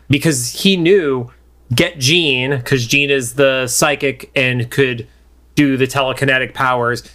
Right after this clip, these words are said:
He knew that Nightcrawler is the teleporter. Did he know that because of possessing Jean, or did they know that in advance? Like, there's lots of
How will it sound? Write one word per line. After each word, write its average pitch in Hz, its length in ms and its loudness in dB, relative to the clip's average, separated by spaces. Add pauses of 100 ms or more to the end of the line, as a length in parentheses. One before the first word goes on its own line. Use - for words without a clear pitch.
(160)
He 185 180 2
knew 165 280 2
that 131 440 0
Nightcrawler 143 640 2
is 120 140 -4
the 135 80 0
teleporter. 135 840 0 (320)
Did 151 160 2
he 143 140 0
know 139 260 2
that 139 260 0
because 135 840 -2 (440)
of 143 240 2
possessing 131 540 0
Jean, 175 420 2
or 170 180 2
did 139 180 0
they 139 120 2
know 143 180 4
that 135 180 0
in 135 140 -2
advance? 135 480 0
Like, 151 140 2
there's 151 180 0
lots 156 280 0
of 143 300 2